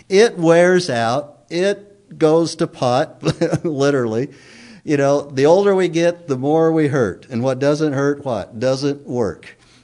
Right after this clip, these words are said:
Because, because the body, <laughs> amen. We'll get amens on that one. Because that's just the way it is. And, and there's going to be a time where God takes this body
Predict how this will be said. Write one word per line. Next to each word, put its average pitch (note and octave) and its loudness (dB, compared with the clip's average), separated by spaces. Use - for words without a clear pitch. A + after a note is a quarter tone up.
Because, A#2+ -2
because D#3 -2
the C#3 -4
body, C3+ -2
<laughs> C3+ -4
amen. D#3 -2
We'll D#3 2
get D#3 4
amens D3 -2
on C3 -4
that B2+ -4
one. G2+ -6
Because D#3+ 4
that's F3+ 2
just D#3+ -2
the D#3+ 2
way D#3+ 2
it D#3+ 2
is. F3 -4
And, G3 -4
and G#3 2
there's F#3 4
going G3+ 2
to G3+ 2
be F#3+ 2
a F3+ 2
time G#3+ -2
where F3 0
God G#3+ -2
takes G#3+ -6
this E3+ -6
body D#3 -4